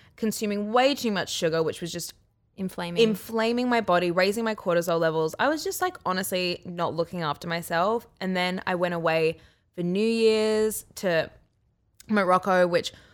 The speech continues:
Speaker 1: was nice, but also same thing. Like, we were just moving around a lot and lots of partying, and I have not been prioritizing any time alone as well. So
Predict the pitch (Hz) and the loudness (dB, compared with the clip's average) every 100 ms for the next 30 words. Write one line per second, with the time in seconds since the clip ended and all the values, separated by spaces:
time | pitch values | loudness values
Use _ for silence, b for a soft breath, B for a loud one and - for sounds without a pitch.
0 | b - 233 214 190 185 240 254 - 185 | b -2 0 2 4 4 4 2 2 2
1 | 185 185 185 175 175 170 151 117 180 220 | 2 0 0 -2 -2 -4 -4 -2 -2 -4
2 | 240 247 269 269 214 185 180 175 175 127 | -2 0 0 0 2 2 2 0 -2 -4
3 | 190 165 165 160 160 156 156 - 180 - | -6 -2 2 2 2 0 -4 -6 -6 -2
4 | 175 185 247 285 254 185 185 180 170 165 | 0 0 0 -4 -4 -4 -4 -4 0 0
5 | 165 160 156 160 - _ 214 226 226 - | 0 -6 -6 -10 -12 _ -4 -2 -2 -4
6 | 175 165 165 156 139 85 98 170 165 165 | -2 -2 0 -2 -4 -6 -8 -8 -8 -4
7 | 143 160 214 - | -4 -2 -4 -2